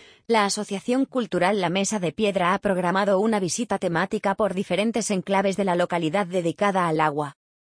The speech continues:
Un recorrido que partirá desde el Parque Doctor Calatayud, pasando por la Plaza Mayor, Fuente de la Peña y por el Sendero del Río Tarafa. Continuará desde la pasarela al antiguo lavadero,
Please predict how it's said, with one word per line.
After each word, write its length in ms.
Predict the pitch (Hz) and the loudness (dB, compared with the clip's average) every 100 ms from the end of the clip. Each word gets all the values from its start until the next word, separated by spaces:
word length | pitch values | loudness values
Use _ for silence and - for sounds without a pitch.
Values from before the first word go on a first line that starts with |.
| - | 0
Un 180 | 285 | 2
recorrido 500 | 277 269 208 214 208 | 4 2 0 2 0
que 120 | 202 190 | 0 -2
partirá 440 | 175 175 175 202 | -2 -2 0 0
desde 300 | 202 180 185 | 0 0 0
el 100 | 170 | 0
Parque 320 | 196 214 220 | 0 0 -2
Doctor 400 | 180 160 - 208 | -2 -2 0 0
Calatayud, 680 | 196 190 170 160 190 180 160 - _ _ - - - | 0 -2 0 0 0 0 -2 -10 _ _ -20 -20 -10
pasando 420 | - 208 220 247 262 | -2 -2 0 -2 0
por 220 | 226 196 | 0 2
la 100 | 170 | 0
Plaza 320 | 196 202 202 | 0 0 0
Mayor, 480 | 180 156 170 156 147 _ | 0 2 0 0 -4 _
Fuente 400 | _ - 247 247 | _ 0 0 0
de 80 | 220 | 0
la 120 | 190 | 0
Peña 340 | - 190 208 190 | 0 0 2 0
y 60 | |
por 180 | 196 202 | 0 0
el 100 | 190 | 0
Sendero 460 | - 185 180 233 226 | -2 -2 0 0 0
del 160 | 196 | 0
Río 260 | 170 220 180 | 0 0 0
Tarafa. 540 | 170 165 156 165 139 - _ _ _ _ - - _ _ | 0 -2 -2 -4 -6 -10 _ _ _ _ -20 -20 _ _
Continuará 600 | 247 233 233 214 202 220 | 0 2 0 0 2 2
desde 240 | 247 233 | 0 0
la 100 | 220 | 0
pasarela 640 | 196 190 170 165 190 190 | 0 -2 -2 0 0 2
al 80 | 175 | 2
antiguo 440 | 165 156 226 190 202 | 0 -2 -2 0 2
lavadero, 680 | 190 175 160 175 170 151 | 2 2 2 2 2 -2